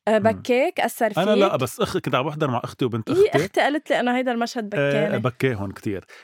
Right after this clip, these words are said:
Speaker 2: المشهد، فكرمال هيك عم بسألك. بس أنا سؤالي هو، نحن يمكن بعتقد اللي حبيناه بأول موسم من عشرين عشرين هو أول شي حياة عبد الله، كاركتير حياة
Speaker 1: صح.
Speaker 2: عبد الله.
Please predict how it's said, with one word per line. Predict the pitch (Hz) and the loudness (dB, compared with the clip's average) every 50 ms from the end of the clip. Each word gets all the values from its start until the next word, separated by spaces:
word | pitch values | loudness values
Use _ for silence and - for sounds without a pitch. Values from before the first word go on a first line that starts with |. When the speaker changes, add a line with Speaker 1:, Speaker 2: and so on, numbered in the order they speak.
| - - | -12 -8
Speaker 2:
المشهد، | 107 107 110 98 - - 95 - | -4 -4 -4 -4 -4 -8 -8 -8
فكرمال | - 101 123 127 135 | -6 -4 -2 -2 -2
هيك | 147 143 120 | -2 -2 -4
عم | 107 107 | -4 -4
بسألك. | 110 - - - - - - - - - - | -6 -6 -8 -14 -14 -14 -16 -18 -16 -6 -4
بس | 139 131 - | -4 -2 0
أنا | 202 214 240 247 226 | 0 0 0 0 -2
سؤالي | - - 180 180 165 185 220 202 156 | 0 -2 0 2 2 2 2 2 2
هو، | 156 170 147 120 107 90 - - - - | 2 2 2 0 -2 -4 -6 -12 -4 -2
نحن | 214 - 127 240 | -2 0 2 2
يمكن | 196 165 196 247 254 - - 156 131 | 2 2 4 2 2 2 2 0 2
بعتقد | 117 123 113 - 202 202 160 120 | 2 0 0 2 0 0 2 0
اللي | 131 123 117 | 0 0 0
حبيناه | - - 117 110 123 127 143 196 | -2 -4 -2 -2 0 0 0 0
بأول | 220 202 165 156 147 135 127 | -2 0 0 0 0 0 0
موسم | 143 185 175 - 165 131 | 0 -2 -2 -2 -2 -2
من | 120 113 | -2 -4
عشرين | 104 95 - - 156 151 | -4 -6 -4 -4 -4 -4
عشرين | 120 104 - - 127 131 127 117 113 131 - _ _ _ - - | -4 -6 -6 -4 -2 -2 -2 -2 -4 -8 -10 _ _ _ -8 -2
هو | 131 170 190 185 | 0 2 2 4
أول | 175 196 226 202 | 2 2 0 0
شي | - - 214 | 0 -2 -4
حياة | - - 156 147 160 165 - | -2 0 0 0 0 0 -2
عبد | 127 120 117 117 131 | -4 -4 -2 0 0
الله، | 127 123 113 101 | 0 0 -2 -2
كاركتير | - - 123 120 117 - - 160 170 165 | 0 2 2 2 2 0 0 0 0 0
حياة | - - 123 123 127 | 0 -2 -2 -2 -2
Speaker 1:
صح. | 127 - 254 | 0 2 2
Speaker 2:
عبد | 240 214 180 110 | 4 4 4 2
الله. | 101 101 95 - | 0 -2 -4 -6